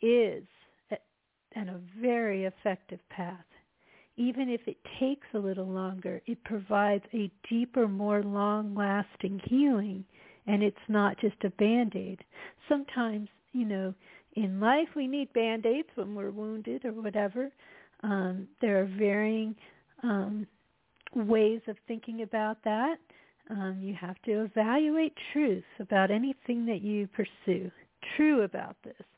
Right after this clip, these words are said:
Really look and research. I always encourage that, and then ask for appropriate advice. But this isn't really about that. We can work with these things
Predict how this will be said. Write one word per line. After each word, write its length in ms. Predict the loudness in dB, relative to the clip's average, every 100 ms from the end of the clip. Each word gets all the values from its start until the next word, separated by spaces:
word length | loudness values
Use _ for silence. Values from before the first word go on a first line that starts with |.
| _ _ _ _ _ _ -12
Really 460 | -2 2 2 2 0
look 320 | 0 0 0 -6
and 220 | -6 -2
research. 560 | 0 -2 -4 -8 -8 -6
I 120 | -2 0
always 280 | 0 -2 -4
encourage 520 | -8 -8 -4 -2 -2 0
that, 240 | 2 2 2
and 160 | 0
then 200 | 0 -2 0
ask 320 | 2 2 -2 _ _ -20 -20 -20 _ -2
for 120 | 0
appropriate 760 | 0 -2 0 0 -2 0 0
advice. 480 | -2 0 2 2 -4 _ _ _ -20 _ _ _
But 300 | 2 2 0 _ _ _ _ _ _ -14
this 100 | -8
isn't 240 | -6 -4
really 280 | -2 0 0
about 360 | -2 -4 -6 -6 -14
that. 260 | -14 -16 _ _ _ _ -6
We 120 | -6
can 420 | -4 -6 -6 -2
work 320 | 0 0 -2 -14 -20 _ _ _ _ _ _ _
with 340 | 0 2 0 -4 -16 -20 _ _ _ _ _ _ _
these 280 | -4 -2 -4 -8 -12
things 460 | -6 -4 -4 -8